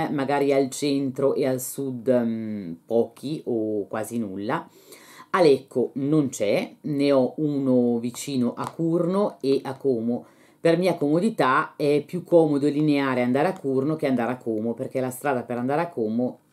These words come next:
da Lecco a Como, è assurda. C'è un traffico pazzesco, e allora, vabbè, ho deciso di andare a fare questo tour ispettivo a Curno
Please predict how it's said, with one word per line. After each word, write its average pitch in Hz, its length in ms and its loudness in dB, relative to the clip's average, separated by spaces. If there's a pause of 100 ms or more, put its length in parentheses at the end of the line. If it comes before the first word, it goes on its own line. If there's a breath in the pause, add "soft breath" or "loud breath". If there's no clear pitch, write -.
(400)
da 120 180 -4
Lecco 123 300 -2
a 120 60 -8
Como, 123 500 -2 (260)
è 117 240 -8
assurda. 104 840 -12 (560 loud breath)
C'è - 120 -8
un 110 80 -4
traffico 117 360 -6
pazzesco, 156 920 2
e 247 60 0
allora, 139 380 6 (1040)
vabbè, 175 260 0 (680 loud breath)
ho 220 140 6
deciso 160 680 4
di 165 140 2
andare 147 440 2
a - 40 -2
fare 127 240 -2
questo 135 600 2
tour 131 720 0 (120)
ispettivo 127 880 -2 (920 soft breath)
a 233 140 0
Curno 110 580 -6